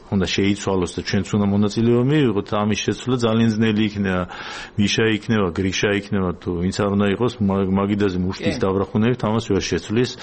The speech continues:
Speaker 1: და რაც უფრო მეტს, ე, დავავალებთ მიშას თუ გრიშას, რომ შენ უნდა,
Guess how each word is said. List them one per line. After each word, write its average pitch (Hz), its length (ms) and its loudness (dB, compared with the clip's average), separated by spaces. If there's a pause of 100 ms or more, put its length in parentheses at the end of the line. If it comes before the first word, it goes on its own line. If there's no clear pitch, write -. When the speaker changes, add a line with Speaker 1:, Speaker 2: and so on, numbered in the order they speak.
(340)
Speaker 1:
და - 160 -2
რაც 113 220 2
უფრო 117 280 0
მეტს, 104 340 0 (160)
ე, 107 160 2 (320)
დავავალებთ 101 840 0 (140)
მიშას 95 420 0
თუ - 120 -2
გრიშას, 92 500 0
რომ 90 220 -2
შენ 95 280 0
უნდა, 92 280 2